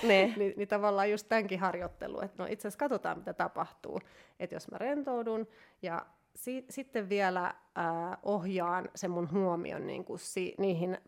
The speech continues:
Speaker 2: paikkoihin, mi-, mi-, mikä on mulle hyödyllistä sillä hetkellä.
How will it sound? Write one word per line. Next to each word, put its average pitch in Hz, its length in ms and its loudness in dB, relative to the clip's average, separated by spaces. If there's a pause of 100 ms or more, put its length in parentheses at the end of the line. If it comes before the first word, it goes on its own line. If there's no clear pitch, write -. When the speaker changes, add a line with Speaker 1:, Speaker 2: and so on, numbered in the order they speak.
Speaker 2:
paikkoihin, 180 800 -4 (600)
mi-, - 200 -8 (100)
mi-, 196 180 -4
mikä 190 200 0
on 185 60 2
mulle 190 300 2
hyödyllistä - 580 -4
sillä - 220 -6
hetkellä. - 500 -6